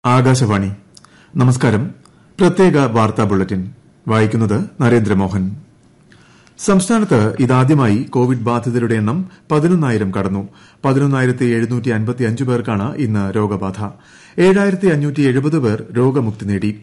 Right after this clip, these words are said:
ഇരുപത്തിമൂന്ന് മരണങ്ങളും ഇന്ന് സ്ഥിരീകരിച്ചു. പതിനായിരത്തി നാനൂറ്റി എഴുപത്തിയൊന്ന് പേർക്ക് സമ്പർക്കത്തിലൂടെയാണ് രോഗം ബാധിച്ചത്.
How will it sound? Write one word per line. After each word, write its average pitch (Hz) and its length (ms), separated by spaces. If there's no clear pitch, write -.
ഇരുപത്തിമൂന്ന് 139 640
മരണങ്ങളും 131 560
ഇന്ന് 110 240
സ്ഥിരീകരിച്ചു. 101 600
പതിനായിരത്തി 139 560
നാനൂറ്റി 123 460
എഴുപത്തിയൊന്ന് 123 540
പേർക്ക് 120 320
സമ്പർക്കത്തിലൂടെയാണ് 156 1080
രോഗം 113 420
ബാധിച്ചത്. 107 480